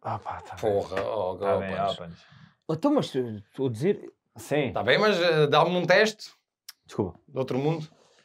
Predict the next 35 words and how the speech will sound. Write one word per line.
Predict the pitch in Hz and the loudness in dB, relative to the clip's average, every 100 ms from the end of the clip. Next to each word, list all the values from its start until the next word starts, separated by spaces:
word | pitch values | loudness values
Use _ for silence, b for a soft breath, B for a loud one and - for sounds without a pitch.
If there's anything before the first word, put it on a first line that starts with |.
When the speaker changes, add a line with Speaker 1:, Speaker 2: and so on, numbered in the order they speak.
| _ _ _ _ | _ _ _ _
Speaker 1:
Não, | 151 220 | 6 8
opa, | 208 269 - | 10 10 8
se | - | 6
fores | 170 180 | 8 10
pelos | 185 185 165 | 10 10 10
nomes | 214 185 127 | 10 8 8
de | 131 | 8
antes, | 190 185 - | 8 6 2
como | 175 | 6
era | 165 156 | 8 8
antes, | 185 | 8
olha, | 139 123 | 8 6
o | |
Flajó | 156 143 156 | 8 8 10
hoje | 139 131 | 10 8
em | |
dia | 131 | 8
era | 131 | 8
grande | 123 123 | 8 8
teste, | 123 185 233 | 8 8 6
naquela | 156 123 | 6 6
altura | 123 123 | 6 6
Speaker 2:
Sim. | 120 | 4
Speaker 1:
se | |
calhar | 123 117 | 6 4
não | 113 | 4
foi. | 165 214 370 - _ _ _ _ _ | 4 6 4 -2 _ _ _ _ _
O | - 190 | 6 10
Speaker 2:
Não, | 190 180 | 12 12
chega | 175 160 151 | 12 12 12
nunca | 139 139 143 147 180 | 8 2 -2 -2 0
para | 180 117 | 2 0
esse, | 95 - 147 147 | -2 -4 -2 -2
pô, | 117 117 | -2 -6
tu | 110 | -6